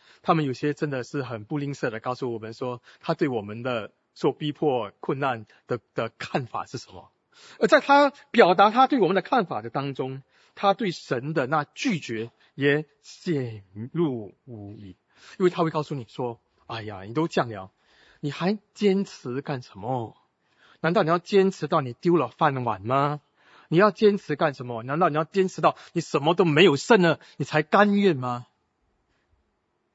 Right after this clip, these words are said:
而他常常就告诉我们说，“照着我做的，我不会害你的，是最好的。”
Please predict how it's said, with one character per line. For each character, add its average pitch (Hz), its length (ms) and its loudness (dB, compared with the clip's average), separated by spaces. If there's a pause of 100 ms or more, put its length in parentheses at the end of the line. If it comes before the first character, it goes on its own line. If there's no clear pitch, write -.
(720)
而 135 100 -6
他 147 160 2
常 139 160 -12
常 127 140 -8
就 131 60 -12
告 131 100 -4
诉 139 80 -6
我 123 40 -6
们 107 140 -10
说 113 240 -10 (400)
，“照 165 240 2
着 139 160 0
我 113 140 -4
做 131 180 -8
的， 110 180 -10
我 104 80 -10
不 143 160 -4
会 139 120 0
害 123 300 0
你 95 200 -10
的， 92 240 -14 (720)
是 113 340 -8 (260)
最 123 200 -6
好 - 320 -16
的。” - 60 -20